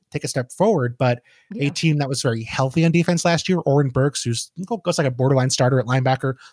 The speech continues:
Speaker 1: the only guy who missed more than, I think, two games from them last year on defense, and league's third highest interception rate, which is not a sustainable way to win football games. So I think the defense could take a step backwards this year, and I think that the offense obviously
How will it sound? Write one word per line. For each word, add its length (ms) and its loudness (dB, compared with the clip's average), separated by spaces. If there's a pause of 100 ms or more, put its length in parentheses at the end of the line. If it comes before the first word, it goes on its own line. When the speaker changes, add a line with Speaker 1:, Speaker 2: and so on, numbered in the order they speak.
Speaker 1:
the 100 -6
only 260 0
guy 180 0
who 140 0
missed 240 -2
more 180 0
than, 80 -2
I 80 -2
think, 280 -6
two 140 -2
games 300 0
from 60 -4
them 80 0
last 200 0
year 120 2
on 40 2
defense, 400 -2 (380)
and 340 -2 (140)
league's 240 0
third 220 0
highest 260 -2
interception 460 -2
rate, 200 -4
which 200 -4
is 180 -6
not 240 -2
a 260 -2 (240)
sustainable 460 0
way 80 2
to 80 2
win 140 2
football 300 -2
games. 260 -8
So 80 2
I 80 4
think 280 -2 (300)
the 80 -4
defense 340 -2
could 140 -6
take 160 -2
a 40 -4
step 180 -6
backwards 380 0
this 140 -2
year, 280 2 (240)
and 180 -2
I 60 0
think 260 -6
that 240 0
the 80 -4
offense 460 0
obviously 720 -2